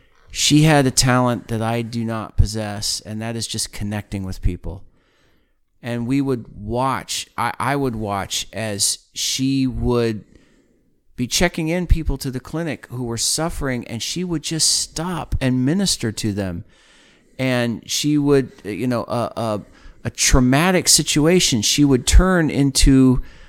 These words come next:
a situation of witnessing and caring and just loving and just stopping and saying, "We're gonna pray for this right now, and we're gonna deal with this situation." And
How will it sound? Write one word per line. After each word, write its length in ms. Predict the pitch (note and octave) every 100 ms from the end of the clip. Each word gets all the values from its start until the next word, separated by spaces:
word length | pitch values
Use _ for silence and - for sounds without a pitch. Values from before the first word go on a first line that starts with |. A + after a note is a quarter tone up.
| - - -
a 60 |
situation 880 | A2+ D#3 D3+ D3 C#3+ D#3 - C#3 C3 -
of 240 | B2 B2
witnessing 760 | A2 E3 - D3+ - B2+ A#2 -
and 240 | B2 A#2
caring 600 | - C3 F3+ G3 C#3 A#2+
and 180 | A2 A#2
just 220 | F#3+ -
loving 680 | C#3 B2+ A3 A#3 C3+ A#2 A#2 - - - - - -
and 240 | C3+ C3
just 200 | C#3+ D#3+ -
stopping 600 | - E3+ F#3+ F#3 G3 F3
and 80 | C#3+
saying, 260 | C#3+ B2+
"We're 100 | C#3
gonna 180 | G3+ F#3+
pray 300 | - - D3
for 160 | B2+ A#2
this 280 | G#2 G#2+ -
right 420 | F#2+ G#2 B2+ C3+
now, 420 | A2+ G#2 F2+ F#2 - _ _ _ _ _
and 100 | G#2
we're 140 | B2+ E3+
gonna 160 | D#3
deal 340 | A2+ C3 C3 G#2+
with 140 | A2+
this 120 | A2
situation." 800 | - A2+ - A2+ A2 - G2 F2+ - _ _ _ _ _ _ _ _ _ _ _ _ _ _
And 640 | C3+ C#3+ D3 C#3+ C#3 C3